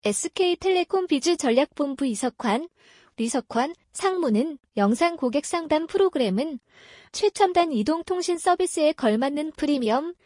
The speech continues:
프리미엄 서비스로서 이를 통해 화상전화 고객에게 차별화된 씨에스, 고객 만족을 제공할 것이라고 밝혔다.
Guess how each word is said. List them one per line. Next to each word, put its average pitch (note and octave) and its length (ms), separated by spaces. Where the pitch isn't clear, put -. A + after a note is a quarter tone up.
프리미엄 D#4+ 560
서비스로서 E4 760
이를 C#4 300
통해 C4 320
화상전화 E4 640
고객에게 B3+ 640
차별화된 E4+ 540
씨에스, D4 680
고객 D#4 320
만족을 B3+ 840
제공할 E4 500
것이라고 C#4 520
밝혔다. G3 720